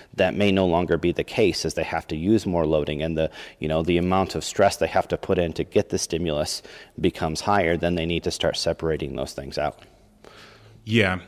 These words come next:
Speaker 2: yeah. And then, and then before we get into, like, the specific, um, the breaking down exercises and things like that, so, um, so let, let's just, you know, let's just bring up the squat as an example now,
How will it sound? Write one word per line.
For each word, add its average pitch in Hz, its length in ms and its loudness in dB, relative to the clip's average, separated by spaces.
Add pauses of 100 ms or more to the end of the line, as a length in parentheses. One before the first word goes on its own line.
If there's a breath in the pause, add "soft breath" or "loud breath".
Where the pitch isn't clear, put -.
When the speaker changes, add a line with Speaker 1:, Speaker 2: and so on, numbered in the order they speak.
Speaker 2:
yeah. 95 300 0 (140)
And 110 180 0
then, 107 400 0 (100)
and 117 140 2
then 113 100 4
before 113 360 4
we 113 100 2
get 110 160 4
into, 104 240 0
like, 95 300 -2
the 98 160 0
specific, - 720 0
um, 92 640 -2
the 98 100 -8
breaking 107 380 -2
down 95 180 0
exercises 98 600 -2
and 92 140 -4
things 95 200 -2
like 92 160 -2
that, 95 200 -2 (300 loud breath)
so, 101 640 2 (480 loud breath)
um, 92 500 -2
so - 160 2
let, 127 160 4
let's 135 240 4
just, - 300 -2 (300)
you 120 120 -4
know, 110 120 0
let's 123 200 2
just 107 180 0
bring 110 200 0
up 98 100 -2
the 98 80 -2
squat 101 420 -2
as 98 120 -4
an 92 80 -4
example 90 480 -4
now, 90 420 -2